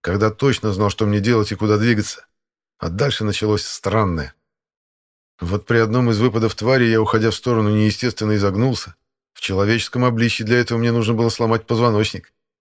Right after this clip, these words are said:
Вот я поднырнул под огромную лапу, проскользнув под ней, для чего мое тело превратилось практически в тонкий лист бумаги.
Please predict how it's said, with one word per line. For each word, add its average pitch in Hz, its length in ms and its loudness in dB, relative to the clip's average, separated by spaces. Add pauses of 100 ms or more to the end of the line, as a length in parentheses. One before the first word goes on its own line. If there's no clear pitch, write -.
(360)
Вот 92 240 -2
я 107 100 0
поднырнул 117 560 2
под 107 180 -2
огромную 117 460 2
лапу, 120 300 2
проскользнув 107 640 -2
под 117 200 0
ней, 120 280 0 (320)
для 98 140 -2
чего 110 240 0
мое 101 320 4
тело 117 240 0
превратилось 107 500 0
практически - 540 -4
в - 80 -8
тонкий 113 340 -2
лист 107 180 0
бумаги. 110 460 2